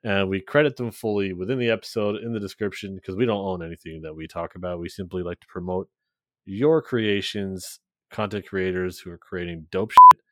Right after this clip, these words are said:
That's what we do. Basically, we talk about that on a regular basis. And, uh,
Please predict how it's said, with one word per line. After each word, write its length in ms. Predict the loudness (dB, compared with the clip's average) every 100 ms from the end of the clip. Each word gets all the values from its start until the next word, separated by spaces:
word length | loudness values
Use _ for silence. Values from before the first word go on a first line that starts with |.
| _
That's 220 | 0 0 0
what 80 |
we 80 | 0
do. 260 | 4 4 4
Basically, 420 | 4 0 0 -4
we 80 | -2
talk 240 | -2 -2
about 300 | 0 0 0
that 280 | 2 2 2 -4 -10
on 120 | -6
a 40 | -2
regular 280 | -2 -2
basis. 600 | 0 0 0 -2 -6 -8 -20 _ _
And, 560 | -8 -6 -6 -6 -8 -6
uh, 360 | -4 -4 -6